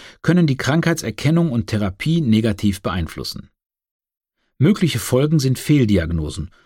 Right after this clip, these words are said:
und auch die Verschreibung von zu vielen und falschen Medikamenten. Regionen mit einer umfassenden und zugänglichen medizinischen Infrastruktur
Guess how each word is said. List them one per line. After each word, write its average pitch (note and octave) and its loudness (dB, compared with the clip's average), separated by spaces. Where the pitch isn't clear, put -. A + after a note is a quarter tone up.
und G#2+ -2
auch C3+ -2
die D#3 0
Verschreibung A#2+ 0
von A2 0
zu - -4
vielen D3+ 2
und - -6
falschen G2+ -2
Medikamenten. F#2+ -2
Regionen A#2 4
mit G#2 2
einer G#2 0
umfassenden D3+ 2
und G2+ -2
zugänglichen C3+ 0
medizinischen G#2+ 0
Infrastruktur D3 -2